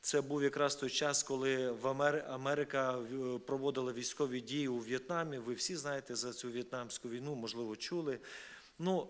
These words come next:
як би там не було, цей батько повернувся, звідти він був військовим, і це наклало відбиток на його характер. Він дуже часто проявляв надмірну строгість в сім'ї,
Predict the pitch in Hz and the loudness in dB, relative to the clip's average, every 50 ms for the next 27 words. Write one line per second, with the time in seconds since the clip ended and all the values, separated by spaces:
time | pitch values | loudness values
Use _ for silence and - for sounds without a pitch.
0 | - 190 202 214 - 131 170 175 151 151 160 160 165 156 156 147 147 127 135 156 | -8 -12 -12 -10 2 6 6 6 6 4 0 0 0 0 2 0 -2 0 0 0
1 | 165 170 151 - - 156 147 135 135 156 151 - - 143 131 - - 139 135 139 | 2 0 2 2 2 2 2 4 4 4 2 4 0 -2 -2 0 -2 0 2 2
2 | 143 143 156 175 190 185 165 - - 131 117 107 107 107 - - 117 131 160 165 | 2 2 2 2 2 2 4 2 2 4 2 0 0 0 0 0 2 2 0 -2
3 | - - - 135 127 113 - - - - - - - 107 113 123 147 147 131 135 | -2 0 0 0 0 0 -2 -8 -12 -14 -14 -12 -10 -4 -2 -2 -2 -2 -2 -2
4 | 139 135 120 123 120 - - - - 175 175 170 156 151 143 135 117 - - - | -2 -2 -2 2 2 2 2 4 2 0 0 0 0 -2 -4 -4 -6 -12 -14 -16
5 | - - - - _ _ - 131 127 135 135 135 131 123 123 - - - 165 165 | -18 -18 -20 -20 _ _ -8 -4 -2 -2 -2 -2 -4 -6 -6 -2 -2 0 0 0
6 | 156 147 139 131 - - 151 156 151 143 135 127 123 117 123 127 123 117 117 117 | -2 -2 -4 -4 -4 -4 -2 0 0 2 0 0 0 0 0 -2 -2 -4 0 4
7 | 165 170 - - 131 113 - - 117 120 120 120 113 110 101 98 - - - - | 4 4 6 4 -2 -4 -2 -6 -6 -4 -4 -4 -4 -4 -6 -8 -12 -18 -20 -18
8 | _ 110 110 127 123 117 123 127 123 117 110 101 - - - - - _ _ _ | _ -4 -4 -4 -2 -2 -2 -2 0 -2 -2 -6 -10 -16 -20 -20 -20 _ _ _
9 | - - 143 139 135 120 107 - - 98 92 - - - _ _ _ _ _ _ | -4 -2 0 0 0 0 -2 -6 -12 -14 -16 -16 -20 -20 _ _ _ _ _ _
10 | _ _ _ _ _ _ _ _ _ _ _ _ _ _ - 196 208 175 175 160 | _ _ _ _ _ _ _ _ _ _ _ _ _ _ -2 0 2 4 4 4
11 | 151 - - 165 151 - - 135 - - - 131 131 131 131 131 135 139 135 131 | 6 6 6 4 4 4 2 0 -2 0 -2 0 0 2 0 4 4 4 6 4
12 | 123 113 101 - - - - - 127 135 139 135 151 175 165 147 143 135 123 - | 2 0 -4 -10 -18 -20 -12 -4 -4 -4 -4 0 2 2 2 2 2 2 2 2
13 | - - 160 170 170 151 143 139 120 - - - 139 131 127 127 123 127 120 113 | 2 2 2 2 2 2 2 2 4 4 4 4 4 0 -4 -4 -4 -4 -4 -4